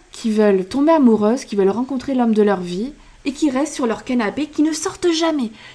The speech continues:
qui font métro, boulot, dodo. Oui, et métro, c'est, euh, la tête dans le téléphone. Euh, boulot, c'est la tête dans l'ordi et je regarde pas les collègues de travail. Et dodo, c'est dodo. Bah non,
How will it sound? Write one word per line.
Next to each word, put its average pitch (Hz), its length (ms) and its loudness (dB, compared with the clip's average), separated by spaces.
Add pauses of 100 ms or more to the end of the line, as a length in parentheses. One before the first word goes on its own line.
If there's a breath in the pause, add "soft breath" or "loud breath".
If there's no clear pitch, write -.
qui 233 140 0
font 254 200 0
métro, 262 400 2
boulot, 240 320 2
dodo. 196 340 0 (360)
Oui, 180 460 -2
et 202 120 6
métro, 226 640 4
c'est, 262 420 -2
euh, 208 120 2
la 202 160 2
tête 247 220 -2
dans 220 120 2
le 208 80 2
téléphone. 214 560 0 (360)
Euh, - 200 -10
boulot, 247 540 4
c'est 233 100 -6
la 180 140 2
tête 202 220 0
dans 196 160 2
l'ordi 190 580 2
et 180 60 6
je 175 80 0
regarde 175 200 0
pas 196 100 -4
les 185 120 2
collègues 175 260 -2
de 170 80 -4
travail. 208 600 0 (440 loud breath)
Et 190 140 0
dodo, 185 300 2
c'est 240 140 -2
dodo. 170 260 -2 (560)
Bah 156 320 -4
non, 190 240 2